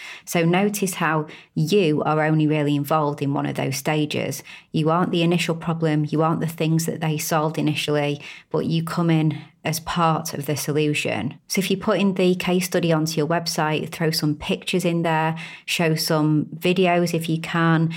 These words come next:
you know, really break things up to make it look visually appealing as well.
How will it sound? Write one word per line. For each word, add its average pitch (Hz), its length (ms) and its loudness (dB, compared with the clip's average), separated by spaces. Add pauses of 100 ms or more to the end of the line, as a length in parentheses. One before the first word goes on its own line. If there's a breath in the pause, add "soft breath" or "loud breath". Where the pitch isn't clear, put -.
(220 loud breath)
you 156 100 0
know, 156 80 0
really 180 300 4
break 165 360 0
things 160 280 2
up 156 200 -2
to - 120 -4
make 156 280 -2
it 151 80 -2
look 156 180 -2
visually 156 640 0
appealing 147 580 0
as - 200 -4
well. 139 400 -2